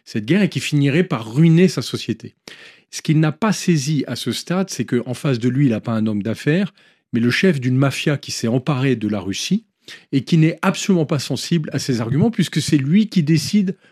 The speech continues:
du niveau de satisfaction économique et sociale de la société russe,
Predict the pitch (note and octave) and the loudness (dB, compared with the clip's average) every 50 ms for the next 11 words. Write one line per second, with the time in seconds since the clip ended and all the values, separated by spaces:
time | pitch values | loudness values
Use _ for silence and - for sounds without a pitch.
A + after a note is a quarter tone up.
0 | _ _ - A#2+ C#3 D3 E3+ F3 D#3+ G3 F#3+ - - E3 C#3+ - - C#3+ - - | _ _ -4 -2 2 4 4 4 4 4 2 2 0 -2 -4 -4 -6 -8 -10 -6
1 | - D3+ C3+ - - D#3+ D3+ C3 A#2 - C3 C3+ C3+ C#3+ C3+ - C3 G#2+ - - | -6 -6 -6 -6 -4 -4 -4 -2 -2 0 0 0 0 0 0 0 -2 -2 -2 -2
2 | A#2+ - - F#3+ G3+ G#3 F#3+ - - - - _ _ A#2 A2+ C#3 F3 E3 C3 A#2+ | -2 -2 0 0 0 0 0 -4 -10 -20 -20 _ _ -2 2 2 4 4 2 0
3 | - - B2 - - B2+ A#2 - E3 D#3+ - - - G#2+ C#3+ D#3 - - - - | 0 -2 -2 -2 -2 -2 0 2 2 2 2 2 0 0 0 0 0 -2 -6 -10